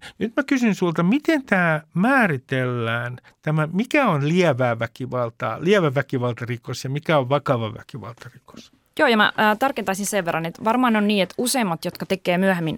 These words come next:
Speaker 2: vakavaa väkivaltaa, vaikka henkirikoksen,
Speaker 1: Mm.
Speaker 2: on aiemmin tehnyt myös lievää väkivaltaa,
Speaker 1: Mm.
Speaker 2: mutta toisinpäin. Eli useimmat, jotka tekee lievää väkivaltaa, ei tuu tekee henkirikosta.
Speaker 1: Aivan.
Speaker 2: Eli perusmuotoisia pahoinpitelyjä Suomessa tulee poliisin tietoon yli kaksikymmentätuhatta vuodessa. Ja
Speaker 1: Mitä
Speaker 2: tämäkin
Speaker 1: se tarkoittaa, perusmuotoinen,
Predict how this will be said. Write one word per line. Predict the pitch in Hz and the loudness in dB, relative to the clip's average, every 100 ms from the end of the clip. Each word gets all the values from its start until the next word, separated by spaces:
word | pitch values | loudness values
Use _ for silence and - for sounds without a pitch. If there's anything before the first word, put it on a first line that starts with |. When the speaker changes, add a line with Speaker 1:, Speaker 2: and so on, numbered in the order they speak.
| - | -6
Speaker 2:
vakavaa | 165 180 151 | -2 0 0
väkivaltaa, | - 196 202 214 226 | -2 -2 0 2 2
vaikka | 170 156 | 0 -2
henkirikoksen, | 160 - - - 254 | -6 -6 -6 -2 -2
Speaker 1:
Mm. | 147 139 - _ - | -2 -6 -12 _ 0
Speaker 2:
on | 226 226 | 2 4
aiemmin | - 302 285 165 | 2 2 2 0
tehnyt | 170 170 | -2 -2
myös | 160 - | -4 -2
lievää | 165 147 | -2 0
väkivaltaa, | - - 170 151 135 | -2 -4 -4 0 0
Speaker 1:
Mm. | 127 123 | 0 -2
Speaker 2:
mutta | 190 190 | -2 0
toisinpäin. | 262 269 214 110 95 180 - - - - | 2 2 0 -4 -4 -4 -8 -20 -12 -2
Eli | 180 180 | 0 2
useimmat, | 254 262 214 170 | 2 2 2 0
jotka | 180 190 | -2 -2
tekee | 175 180 185 | -2 0 2
lievää | 233 208 156 | 4 4 2
väkivaltaa, | - - 87 - - - | 0 -6 -8 -6 -2 0
ei | 175 | 2
tuu | 208 - | 2 2
tekee | 131 151 165 | -2 0 0
henkirikosta. | 175 135 - - - _ - | 0 -2 -6 -8 -10 _ -8
Speaker 1:
Aivan. | 120 117 120 120 113 - - | -6 -4 -6 -8 -10 -10 -4
Speaker 2:
Eli | - | 0
perusmuotoisia | 226 233 240 202 185 185 175 | 2 0 0 -2 -2 -2 -2
pahoinpitelyjä | 175 170 165 160 156 156 | -2 -2 -2 -2 0 0
Suomessa | 147 156 151 - | 0 -2 -2 -6
tulee | - 156 151 | -4 -2 -2
poliisin | 160 160 170 | -2 -4 -4
tietoon | 156 151 160 | -6 -6 -4
yli | 156 156 | -4 -2
kaksikymmentätuhatta | 185 185 - 170 151 156 175 165 - | -4 -4 -4 -4 -4 -4 -6 -4 -6
vuodessa. | - - 202 - | -2 -2 0 -4
Ja | 254 _ _ - | -6 _ _ -2
Speaker 1:
Mitä | 175 | 2
Speaker 2:
tämäkin | - 262 | 4 2
Speaker 1:
se | 202 | 2
tarkoittaa, | 180 156 - 139 | -2 -2 -4 -4
perusmuotoinen, | 127 180 170 143 139 123 131 123 123 | 0 0 0 0 -2 0 -2 -2 -6